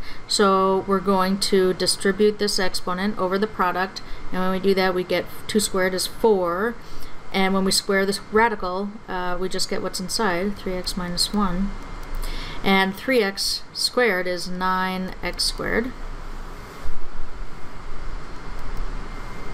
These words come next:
I'm gonna distribute the four, so we have twelve x minus four equals nine x squared. This is a quadratic equation, and we know how to solve quadratic equations.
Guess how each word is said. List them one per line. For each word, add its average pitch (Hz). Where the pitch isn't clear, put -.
I'm 208
gonna 196
distribute 196
the -
four, 254
so 220
we 190
have 180
twelve 233
x 202
minus 196
four 202
equals 196
nine 190
x 185
squared. 226
This 233
is 269
a 269
quadratic 240
equation, 233
and 220
we 247
know 311
how 330
to 320
solve 254
quadratic 175
equations. 180